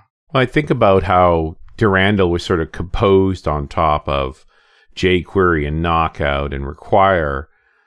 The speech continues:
It's almost as if Angular's doing the same thing. It's a composition. It's just they're building all the pieces.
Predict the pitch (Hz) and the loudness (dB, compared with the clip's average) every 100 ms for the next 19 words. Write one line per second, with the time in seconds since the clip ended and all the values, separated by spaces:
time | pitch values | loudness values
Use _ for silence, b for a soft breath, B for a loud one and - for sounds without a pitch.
0 | b b b b b b b b _ 147 | b b b b b b b b _ -2
1 | 143 123 110 110 98 110 110 98 87 90 | 0 0 0 0 2 2 2 2 0 -2
2 | 85 104 90 120 98 - - 104 90 98 | 0 -2 0 0 0 -4 -2 -2 0 0
3 | 120 95 85 95 - 117 78 110 92 95 | 0 -2 -2 -2 0 0 4 4 4 2
4 | 95 78 147 139 - - - | 0 2 0 0 -6 -18 -20